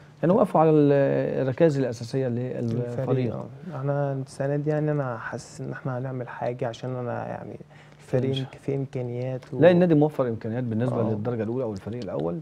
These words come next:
Speaker 1: تمام.
Speaker 2: بصراحه
Speaker 1: في انتظار
Speaker 2: فيه
Speaker 1: بقى النتائج.
Speaker 2: امكانيات و-،
Speaker 1: مم.
Speaker 2: يعني والكابتن عمرو عامل معانا شغل، والكابتن،
Speaker 1: مم.
Speaker 2: والكابتن طارق، طارق الرملي برضه عامل معانا شغل، وان شاء الله هنعمل حاجه باذن الله السنه دي.
Speaker 1: تمام.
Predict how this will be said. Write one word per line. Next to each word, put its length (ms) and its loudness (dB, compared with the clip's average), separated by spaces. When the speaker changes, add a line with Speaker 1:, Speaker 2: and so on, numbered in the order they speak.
Speaker 1:
تمام. 240 -4
Speaker 2:
بصراحه 320 -2
Speaker 1:
في 60 -2
انتظار 200 2
Speaker 2:
فيه 60 0
Speaker 1:
بقى 80 0
النتائج. 220 -2
Speaker 2:
امكانيات 440 -4
و-، 320 -6
Speaker 1:
مم. 80 -4
Speaker 2:
يعني 260 -10
والكابتن 580 -6
عمرو 300 -4
عامل 240 -4
معانا 460 -6
شغل، 520 -6
والكابتن، 640 -2
Speaker 1:
مم. 380 -8
Speaker 2:
والكابتن 340 -8
طارق، 300 -2
طارق 240 -2
الرملي 440 -6
برضه 300 -6
عامل 200 -6
معانا 260 -6
شغل، 420 -8
وان 220 -8
شاء 180 -6
الله 280 -6
هنعمل 280 -8
حاجه 340 -10
باذن 280 -10
الله 100 -6
السنه 300 -12
دي. 80 -14
Speaker 1:
تمام. 300 6